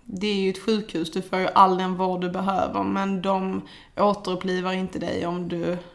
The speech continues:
eh, liksom får kramper eller liksom håller på att gå bort. Och, och det är ju den mest fantastiska personalen du kan tänka dig. Du får allt du behöver, eh, i form av vård och, och mat och kärlek där, liksom, din sista tid i livet.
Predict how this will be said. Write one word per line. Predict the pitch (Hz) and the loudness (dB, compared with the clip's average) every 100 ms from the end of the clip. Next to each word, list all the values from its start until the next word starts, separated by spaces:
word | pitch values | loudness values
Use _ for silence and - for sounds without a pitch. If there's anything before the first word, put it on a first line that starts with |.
| - - - | -20 -20 -16
eh, | - - - | -12 -8 -8
liksom | - - - | -8 -8 -8
får | - - | -6 -6
kramper | - - 214 196 - - - | -4 -2 -2 -6 -6 -6 -4
eller | - - - | -6 -6 -6
liksom | - - 196 | -8 -6 -6
håller | 190 190 | -6 -6
på | - | -8
att | - - | -10 -8
gå | 202 | -6
bort. | 190 - - - | -4 -4 -6 -10
Och, | 196 196 185 - 202 | -6 -6 -6 -6 -4
och | |
det | 185 | 0
är | |
ju | 190 | 0
den | 185 185 180 - - - - | 0 -4 -8 -16 -20 -20 -10
mest | - 208 202 - | -2 0 -2 -2
fantastiska | 202 196 190 - 180 180 180 | -2 -2 -4 -6 -6 -6 -6
personalen | 180 190 180 165 - - | -6 -6 -4 -4 -4 -6
du | - | -6
kan | - | -8
tänka | - 202 - | -6 -6 -6
dig. | - 185 - | -8 -10 -6
Du | 214 | -2
får | 214 208 | 4 6
allt | - 185 185 | 8 4 4
du | - | -4
behöver, | 165 180 - - - - - - - | -2 0 0 0 -6 -10 -16 -18 -6
eh, | - 101 - - - - - - | -4 -2 -4 -8 -12 -18 -20 -4
i | 185 185 | 0 2
form | 190 180 | 2 2
av | 180 175 | 0 2
vård | 180 175 175 180 | 4 4 2 -2
och, | 185 180 - - - - | -4 -6 -12 -20 -14 2
och | 269 | 4
mat | 240 202 196 190 - - | 6 4 0 -2 -6 -10
och | 185 | -6
kärlek | - 175 170 - - | 0 0 0 -4 -6
där, | - - - | -4 -4 -4
liksom, | - 208 | -8 -4
din | 196 185 | -2 -2
sista | 190 - 175 | -4 -6 -6
tid | - 185 | -4 -2
i | 180 | 0
livet. | 190 - - - - | 0 -2 -6 -10 -14